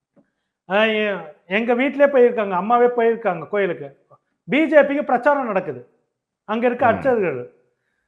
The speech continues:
Speaker 1: அவங்க இந்த, ஆ, தேர்தல் கணக்கை முடிச்சு, ஆ, முட-, ஆ, பி ஜே பியோட கட்சியோட நிதியை முடக்கிட்டாங்கன்னு வச்சுங்க, ஃப்ரீஸ் பண்ணிட்டாங்கன்னு வச்சுங்க,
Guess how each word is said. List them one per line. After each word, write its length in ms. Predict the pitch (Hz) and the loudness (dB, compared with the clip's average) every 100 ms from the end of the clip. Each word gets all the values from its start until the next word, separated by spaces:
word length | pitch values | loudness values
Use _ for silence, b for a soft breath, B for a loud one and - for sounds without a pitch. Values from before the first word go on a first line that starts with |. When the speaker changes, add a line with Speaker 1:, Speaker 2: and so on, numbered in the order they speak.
| _ _ | _ _
Speaker 1:
அவங்க 580 | 185 262 277 254 226 240 | 4 4 6 4 2 2
இந்த, 180 | 233 | 4
ஆ, 120 | 220 208 | 4 2
தேர்தல் 380 | 269 302 320 | 4 4 6
கணக்கை 320 | 311 269 269 233 | 4 0 -2 -4
முடிச்சு, 380 | 262 269 285 | -4 -6 -2
ஆ, 300 | 254 233 214 | 2 2 2
முட-, 420 | 196 214 247 240 220 | 0 0 0 0 -2
ஆ, 580 | 190 170 156 151 156 143 139 _ _ 160 | -4 -4 -6 -4 -6 -6 -14 _ _ -4
பி 200 | 277 320 | -2 2
ஜே 140 | 320 | 4
பியோட 260 | 302 269 240 | 4 2 2
கட்சியோட 500 | 233 233 311 285 262 214 190 180 175 | 0 0 2 4 4 4 4 4 2
நிதியை 400 | 170 240 302 254 | -2 -4 -2 -2
முடக்கிட்டாங்கன்னு 540 | 233 247 262 220 226 262 | -2 -2 -2 -2 -2 -6
வச்சுங்க, 260 | 254 208 247 | -6 -6 -6
ஃப்ரீஸ் 240 | 277 269 | -8 -6
பண்ணிட்டாங்கன்னு 420 | 247 226 233 240 | -6 -4 -4 -4
வச்சுங்க, 300 | 240 196 139 | -8 -8 -10